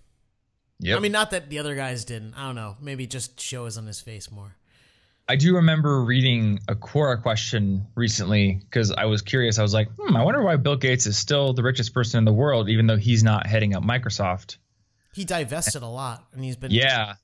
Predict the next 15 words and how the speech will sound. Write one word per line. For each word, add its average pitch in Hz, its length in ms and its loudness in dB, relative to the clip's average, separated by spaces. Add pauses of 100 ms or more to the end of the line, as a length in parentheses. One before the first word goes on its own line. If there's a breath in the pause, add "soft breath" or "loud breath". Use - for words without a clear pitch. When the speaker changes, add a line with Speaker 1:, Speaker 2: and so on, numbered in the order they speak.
(200)
Speaker 1:
there 127 80 -2
was, 147 100 0
like, 160 100 2
a 139 60 0
really, 127 420 0
really 147 260 0
good 113 200 0
breakdown, 110 540 0
and 101 100 0
I 107 60 0
think, 165 280 0 (100)
I 131 100 -4
think, 285 260 -6
like, 127 240 -2 (220)
his, 147 520 4